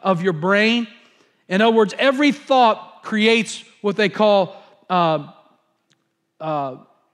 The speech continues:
they make a neuro, what they call neuro, uh, chemical change that takes place in your body.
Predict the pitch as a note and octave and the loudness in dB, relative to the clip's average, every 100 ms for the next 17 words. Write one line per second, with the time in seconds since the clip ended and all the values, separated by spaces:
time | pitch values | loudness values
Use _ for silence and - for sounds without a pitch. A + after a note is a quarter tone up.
0 | _ _ _ _ _ _ _ _ _ _ | _ _ _ _ _ _ _ _ _ _
1 | _ _ _ _ _ _ _ _ _ _ | _ _ _ _ _ _ _ _ _ _
2 | _ _ _ _ _ _ _ _ _ _ | _ _ _ _ _ _ _ _ _ _
3 | _ - G3 A3 A3 G3+ F#3 G3+ A3+ B3 | _ -4 0 2 2 0 0 0 2 4
4 | A3+ A3 G3+ G3 G3+ G#3 F#3 F3+ G3 A#3 | 4 2 0 -2 -4 -2 -2 -2 0 4
5 | A#3+ A#3+ A#3 A#3 A3+ - _ _ _ _ | 4 4 4 2 0 -20 _ _ _ _
6 | E3+ E3 D#3 C#3+ D3 _ _ _ - A#3+ | -2 0 0 -2 -10 _ _ _ -2 0
7 | A#3+ A#3+ A#3 E3+ A#3+ G#3+ G3 D#3+ F#3 - | 0 0 -4 -2 -2 0 0 -2 -8 -2
8 | G#3+ F#3+ - - G#3+ G#3+ - F3 F3 D#3+ | -2 -2 -8 -2 0 0 -2 -6 -8 -4
9 | E3+ D#3+ A2 | -4 -6 -12